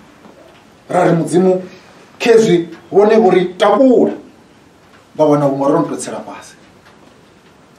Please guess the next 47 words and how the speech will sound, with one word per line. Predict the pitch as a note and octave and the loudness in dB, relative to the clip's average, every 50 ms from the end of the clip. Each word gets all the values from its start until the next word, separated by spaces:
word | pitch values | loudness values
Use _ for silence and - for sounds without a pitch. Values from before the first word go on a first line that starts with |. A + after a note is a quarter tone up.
| - | -2
And | A3 F#3+ | 0 2
ndi | G3 A3+ | 2 4
zwone | D#4+ E4 | 4 4
zwine | B3+ - A#3+ | 4 4 2
hafha | G#3+ - G#3+ F#3 | 2 4 4 2
hafha | - - F#3 | 4 4 2
ambiwa | F#3 F3+ D#3+ D#3+ C#3+ B2 - - - | 2 2 2 2 2 0 -2 -4 -2
na | E3+ G3+ G#3 | 0 0 2
nga | G#3+ A3 | 4 4
u | G3 - - | 4 4 4
hwala | E3+ F#3+ G3+ | 4 4 4
vhuḓifhinduleli, | F3+ D#3 D3 C#3+ C3+ - D3 C3+ C3+ D3 D#3 D3 B2+ - - | 2 2 0 -2 -4 -4 -4 -2 0 2 2 2 2 0 -2
ngauri | D3+ F3 F3 - - | 0 0 2 2 4
heyi | - D4 C#4+ | 4 4 4
sisteme | - C4+ G#3+ - - A3+ A3 G#3 F3+ - - - - - - - - | 4 2 0 0 0 2 2 2 2 0 -2 -4 -10 -16 -20 -16 -6
ya | D#3+ E3 D#3+ - | -2 0 2 2
uri | G3 F#3+ F#3+ G3 F#3+ F#3+ - - - | 2 2 2 0 0 -2 -6 -8 -6
ni | D3+ F3+ G#3 | -2 0 2
vhe | A#3 A#3 | 4 4
na | A#3 A#3 G#3+ - | 4 4 2 0
fhethu, | - B3+ A3+ A3+ A3+ G3+ - - - - - - - _ - - - _ _ _ _ - _ _ _ _ _ _ _ - _ - _ _ _ _ _ _ _ _ _ - | 2 2 4 4 4 4 2 0 -4 -8 -14 -18 -20 _ -20 -20 -20 _ _ _ _ -20 _ _ _ _ _ _ _ -20 _ -20 _ _ _ _ _ _ _ _ _ -2
ya | G#3 - | 2 2
i | B3+ - | 4 4
tshi | - F#3+ | 4 4
vho | G3 G#3+ G#3+ | 4 4 4
amba | G3+ F3 E3+ D3+ - E3+ | 4 4 2 2 2 0
na | E3 E3+ | 0 0
vhuḓifhinduleli. | F3+ - - F#3+ - F#3+ D3+ C#3 C3 C3+ C#3+ C3 - - - - - - - - - - - - - - - - - - - - - | 0 0 0 -2 -2 -4 -2 0 2 4 4 2 2 -2 -6 -10 -16 -20 -20 -20 -20 -20 -20 -20 -20 -20 -20 -20 -20 -20 -20 -4 0
Arali | A3+ A3+ A3 A3+ | 0 2 2 2
ni | A3 A3 | 2 2
tshi | - - | 0 0
fanela | G#3 G3+ F#3+ G3+ | 0 2 2 2
u | |
vha | F#3+ F3+ | 2 2
na | F3+ F3+ F3 | 2 2 0
nnḓu, | F3 E3+ E3+ E3 C#3+ B2+ - - - - - - - - - - - - | 0 -2 -2 -4 -4 -6 -8 -10 -14 -20 -20 -20 -20 -20 -20 -16 -6 -4
ni | F#3+ | -2
tshi | F#3+ - | -2 0
fanela | A3+ A3 G#3 G#3 G3+ | 0 2 2 2 2
u | F#3 | 2
vha | F#3 F3+ | 2 2
na | F#3 F#3 F3+ F3+ F#3 - | 2 2 2 0 0 2
fhethu | G3+ G3 F#3+ G3 A3 | 4 4 4 6 4
ha | - | 4
u | - - - | 2 2 2
luvha | A#3+ B3+ A#3+ G3 E3 | 2 4 4 2 2
Mudzimu, | D#3 - C#3 D3 C#3 A#2+ - - | 0 0 0 0 0 0 -2 -6